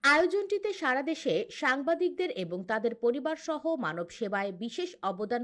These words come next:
রাখা রক্তযোদ্ধাদের ইন্টার সিটি ব্লাড ডোনেশন ও খুলনা ব্লাড ফাইটার্সকে সম্মাননা জানানো হয়।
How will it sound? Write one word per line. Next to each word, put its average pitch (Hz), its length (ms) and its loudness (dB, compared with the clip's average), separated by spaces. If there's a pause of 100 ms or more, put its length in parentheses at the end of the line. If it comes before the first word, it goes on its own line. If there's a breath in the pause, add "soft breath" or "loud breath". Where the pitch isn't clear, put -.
(100)
রাখা 226 260 -4 (440 loud breath)
রক্তযোদ্ধাদের 311 880 0 (180)
ইন্টার 349 320 0 (300)
সিটি 349 340 0 (120)
ব্লাড 175 280 -2 (160)
ডোনেশন 214 460 -2 (300 loud breath)
ও - 20 4 (160)
খুলনা 359 360 -2 (140)
ব্লাড 196 280 0 (160)
ফাইটার্সকে 311 680 -2 (180)
সম্মাননা 247 520 -2 (100)
জানানো 240 380 -2
হয়। 135 200 -2